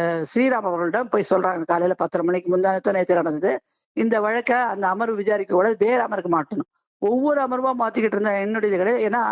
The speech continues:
நீதியரசர், மாண்புமிகு நீதி, தலைமை நீதியரசர் தான் ஒவ்வொரு ம-, சென்னை உயர்நீதிமன்றம் ஆகட்டும், அது கிளை நீதிமன்றமான மதுரையில இருக்கிறதாகட்டும், யார் யார் எந்தெந்த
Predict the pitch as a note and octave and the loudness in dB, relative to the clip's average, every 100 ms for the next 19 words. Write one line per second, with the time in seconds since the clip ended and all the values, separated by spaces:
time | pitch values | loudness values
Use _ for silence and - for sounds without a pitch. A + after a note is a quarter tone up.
0 | C4 _ _ - G#3 C4+ C4+ B3 G#3+ G3+ | -6 _ _ -2 0 2 2 0 0 -2
1 | - A3 B3+ A#3+ _ - G3 G#3 A3 A3+ | 0 0 -2 -6 _ -4 -2 -2 -2 -2
2 | A3+ A#3 A#3 A3 G3+ F#3+ A#3 A3 G3+ G3 | 0 0 0 0 0 0 -2 0 2 0
3 | F#3 F3 E3 G#3 - F#3 G3 A3 B3+ A#3 | 0 -2 2 0 0 0 2 2 2 2
4 | G3 F3+ F#3 F3+ E3+ G3 A3 A3+ G#3 G#3 | 0 0 0 0 -2 -2 0 2 0 -2
5 | G3 F#3+ E3+ F3 E3+ A#3+ - - _ - | -2 -2 0 -2 0 -2 -2 -8 _ -4
6 | F#3+ F#3 A3 A#3+ A#3+ A3 G3+ F#3+ F3+ F3 | -4 0 0 2 0 -2 -2 -2 -2 -2
7 | F3+ F3 F3 G3+ G#3+ G3 F3 E3+ E3 D#3+ | 0 0 0 0 0 0 0 0 0 2
8 | A3 E4+ - - - G3+ A3+ C4 C4 B3 | 0 0 -8 -20 0 2 2 0 0 0
9 | G3 G#3+ A3+ A#3 | -2 -2 -2 0